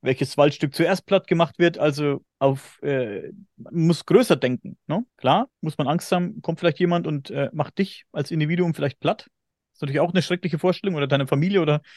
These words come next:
deine Freunde. Aber was bedeutet das für die Menschheit, wenn die vielleicht kommen? Es kann auch sein, es kann auch sein, dass diese Aliens,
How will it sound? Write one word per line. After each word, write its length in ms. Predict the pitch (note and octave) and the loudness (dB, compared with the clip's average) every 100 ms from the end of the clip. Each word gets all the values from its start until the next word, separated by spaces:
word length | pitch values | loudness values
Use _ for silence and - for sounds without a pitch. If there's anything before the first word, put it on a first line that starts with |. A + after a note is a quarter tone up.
| - C#3+ | -16 -8
deine 180 | C#3 C3 | -4 -2
Freunde. 400 | - D3+ F#3+ A3+ _ - | 0 2 2 -2 _ 0
Aber 480 | C3+ C3 C#3 C3+ | 4 4 4 4
was 140 | D3 - | 0 -4
bedeutet 360 | C#3+ D3 D#3+ | 0 0 0
das 140 | D3+ - | -4 -4
für 80 | C#3 | -4
die 100 | B2 | 0
Menschheit, 460 | C3 B3 - B2+ - | 0 0 -4 -10 -12
wenn 100 | C3+ | -14
die 40 | |
vielleicht 260 | - C3+ - | -12 -16 -12
kommen? 220 | B2+ B2 | -12 -10
Es 140 | C3+ | -8
kann 160 | - F#3+ | -4 -2
auch 80 | G3+ | -2
sein, 420 | - E3 A3+ C4 _ - - _ | 0 2 0 -4 _ -20 -20 _
es 100 | - | -4
kann 140 | - B3+ | 2 2
auch 80 | |
sein, 260 | - G#3+ A3+ | 4 4 4
dass 140 | G#3+ | 2
diese 240 | - F#3+ F3+ | 0 2 4
Aliens, 680 | D#3+ G#3+ A#3 A#3 - - | 4 4 2 0 -4 -16